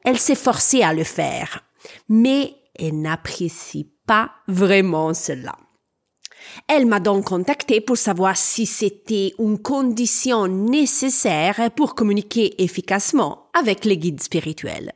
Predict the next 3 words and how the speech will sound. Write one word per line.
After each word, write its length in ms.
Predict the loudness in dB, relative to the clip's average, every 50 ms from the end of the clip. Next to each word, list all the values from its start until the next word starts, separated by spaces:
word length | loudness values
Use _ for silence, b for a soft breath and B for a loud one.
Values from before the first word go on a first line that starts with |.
| _ _ _ B B B B B B B B B B B
Ma 340 | 4 6 6 6 4 2 0
réponse 640 | 0 0 -2 0 0 0 2 2 2 0 0 0 -2 -2 -4 -2
concise 800 | -2 0 2 2 2 0 0 0 0 0 0 0 0 -2 -4